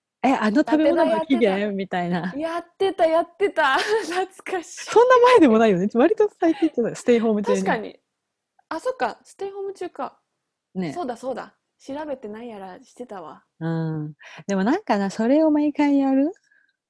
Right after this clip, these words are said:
Speaker 2: なんか本当にち-、入れたいものじゃないと苦痛になっていきそうだな。
Speaker 1: そうそうそうそう。そうなんだよね。
Speaker 2: <laughs> あ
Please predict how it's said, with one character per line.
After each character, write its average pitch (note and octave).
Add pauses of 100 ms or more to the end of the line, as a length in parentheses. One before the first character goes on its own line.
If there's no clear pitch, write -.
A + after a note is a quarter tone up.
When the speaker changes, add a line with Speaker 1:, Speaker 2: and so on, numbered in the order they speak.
(2250)
Speaker 2:
な C#4+
ん B3
か C4
本 G#4 (300)
当 F#4+
に F#4+ (440)
ち-、 E4 (200)
入 C#4+
れ D#4
た D#4+
い D#4+
も C#4+
の C#4
じ A#3+
ゃ -
な A3
い G3+
と G3 (840)
苦 -
痛 D#4+
に D#4
な D4+
っ C#4+
て A3+
い B3+
き -
そ G#3+
う -
だ A#3
な。 G3+
Speaker 1:
そ G#3
う F#3+
そ G3
う F#3
そ F#3+
う F#3
そ F3+
う。 E3+ (600)
そ -
う G3
な D#3
ん D3+
だ C#3+
よ C#3
ね。 D3 (2250)
Speaker 2:
<laughs> -
あ A3+